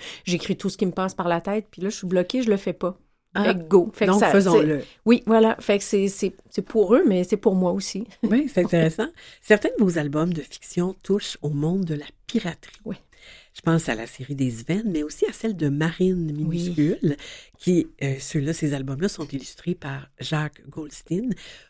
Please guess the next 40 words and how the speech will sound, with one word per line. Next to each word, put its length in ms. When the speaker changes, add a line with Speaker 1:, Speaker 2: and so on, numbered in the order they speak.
Speaker 2:
Pourquoi 320
ces 200
personnages 720
de 80
pirates 640
sympathiques ? 1080
Speaker 1:
Ah, 100
les 100
pirates, 760
j'adore. 600
Speaker 2:
Oui, 180
hein ? 80
Speaker 1:
<laughs> 220
Je 80
sais 220
pas 160
si 160
je 80
peux 100
expliquer 400
ça. 140
Ben, 200
déjà, 500
ça 120
me 80
permet 280
de 60
mettre 260
le 160
monde 300
marin 460
en 140
scène, 480
la 240
mer. 340
Speaker 2:
Ouais. 220
Speaker 1:
Mais 160
je 100
trouve 260
que 180